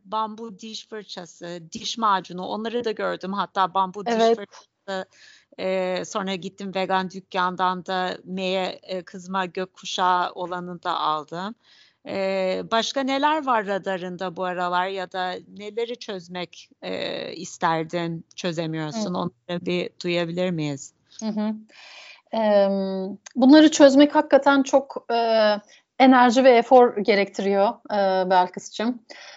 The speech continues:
Speaker 2: Em, çünkü biz maalesef insanlar olarak, e, işte sistemimizi ona göre yapmamışız. Yani kullan, at, e, çöplerimiz bir yerde biriksin, yeter ki gözümün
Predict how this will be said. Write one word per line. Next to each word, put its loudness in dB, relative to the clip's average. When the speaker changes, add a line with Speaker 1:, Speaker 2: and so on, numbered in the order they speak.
Speaker 2:
Em, 0
çünkü 8
biz 2
maalesef 6
insanlar 2
olarak, 6
e, 4
işte -2
sistemimizi 2
ona 0
göre 4
yapmamışız. 0
Yani -2
kullan, 6
at, 2
e, 2
çöplerimiz 2
bir 4
yerde 6
biriksin, 0
yeter 4
ki 0
gözümün -2